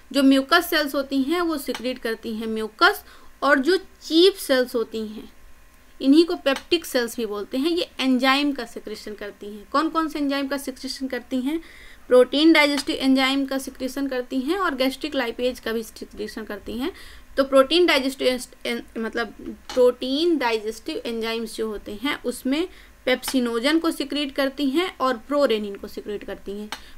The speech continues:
प्रोरेनिन जो होता है वो मिल्क के सिक-, मतलब मिल्क के डाइजेशन के लिए रिस्पॉन्सिबल होता है, और जैसे इसमें पेप्सिनोजन है और प्रोरेनिन है, ये दोनों एंजाइम्स इनएक्टिव एंजाइम्स हैं। जब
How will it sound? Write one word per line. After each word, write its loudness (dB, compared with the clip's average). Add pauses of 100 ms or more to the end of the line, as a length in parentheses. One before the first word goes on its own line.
(120)
प्रोरेनिन 2
जो 0
होता -6
है -2
वो 0
मिल्क 2
के 2
सिक-, -10 (200)
मतलब -2
मिल्क 2
के 0
डाइजेशन -4
के -10
लिए -2
रिस्पॉन्सिबल -6
होता -8
है, -4 (560)
और 8 (420)
जैसे 2
इसमें 0
पेप्सिनोजन 2
है 0 (200)
और 4 (260)
प्रोरेनिन 2
है, -10 (440)
ये 4
दोनों 2
एंजाइम्स 0 (140)
इनएक्टिव 2
एंजाइम्स -4
हैं। -12 (500)
जब 4